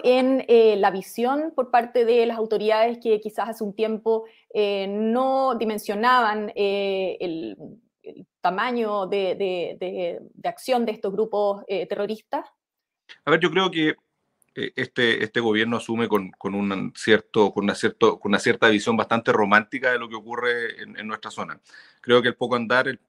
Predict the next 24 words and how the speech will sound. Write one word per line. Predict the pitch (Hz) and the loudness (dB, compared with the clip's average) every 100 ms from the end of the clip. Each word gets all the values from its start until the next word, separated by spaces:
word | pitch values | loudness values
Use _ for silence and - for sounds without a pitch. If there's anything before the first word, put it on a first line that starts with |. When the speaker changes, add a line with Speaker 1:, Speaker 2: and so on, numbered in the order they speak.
| _ - | _ -18
Speaker 2:
presidente, | 104 - 104 123 _ 131 | -14 -6 -4 -4 _ -8
y | 123 | -4
lo | 104 | -2
valoro, | 98 95 120 113 - - | -2 0 0 -2 -6 -10
eh, | 98 92 92 | -8 -6 -6
se | - - | -6 -2
ha | |
dado | 110 117 107 | 2 4 2
cuenta | 120 120 117 | 0 0 -2
de | 113 | -2
cuál | 107 117 | -2 -4
es | |
la | 113 | -4
situación | 110 95 113 | -10 -12 -10
real | 107 95 92 110 | -4 0 2 0
que | - | -8
se | - 110 | -8 -6
vive | 113 117 | -2 -2
en | |
la | 113 | -2
región | 107 - 107 | -4 -6 -8
de | 107 | -2
la | 101 | -2
Araucanía. | 101 104 113 107 | -2 -4 -4 -4